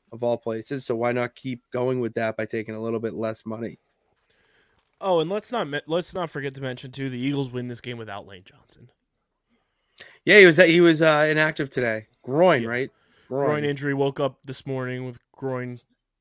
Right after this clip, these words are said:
Speaker 2: injury, and they said there was inflammation there, but they kept him out as precaution just because of the weather, and
Speaker 1: Yeah.
Speaker 2: it wasn't a conference game.
Speaker 1: Does it scare you? It doesn't. Does it scare you?
Speaker 2: They
Speaker 1: Or
Speaker 2: said he
Speaker 1: make you
Speaker 2: should
Speaker 1: nervous?
Speaker 2: be,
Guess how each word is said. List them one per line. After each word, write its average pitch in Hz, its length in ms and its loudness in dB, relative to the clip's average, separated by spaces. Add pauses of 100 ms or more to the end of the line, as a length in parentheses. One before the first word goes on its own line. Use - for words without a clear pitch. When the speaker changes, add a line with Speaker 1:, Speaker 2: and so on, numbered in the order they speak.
(460)
Speaker 2:
injury, 123 600 -8
and 110 160 -14
they 107 100 -12
said 110 200 -12
there 104 80 -14
was 113 120 -12
inflammation 117 640 -12
there, 113 240 -8
but 110 180 -14
they 104 120 -14
kept - 260 -16
him 120 80 -14
out 110 140 -8
as 107 80 -14
precaution 113 760 -10
just 107 160 -20
because 110 300 -18
of 98 60 -20
the 95 40 -18
weather, 117 520 -8 (460)
and - 80 -2
Speaker 1:
Yeah. 151 200 6
Speaker 2:
it - 20 -4
wasn't 113 220 -8
a - 40 -12
conference 123 580 -10
game. 139 360 -8 (400)
Speaker 1:
Does 170 140 -4
it 247 80 -4
scare 190 320 4
you? 175 180 0
It 180 240 0
doesn't. 160 340 2 (120)
Does 151 160 -4
it 151 100 -10
scare 185 300 2
you? 254 260 -2 (300)
Speaker 2:
They 120 80 -12
Speaker 1:
Or - 20 -8
Speaker 2:
said 139 160 -4
he 143 60 -6
Speaker 1:
make 156 200 -2
you 151 60 -4
Speaker 2:
should 147 80 -2
Speaker 1:
nervous? 185 240 0
Speaker 2:
be, 127 180 -8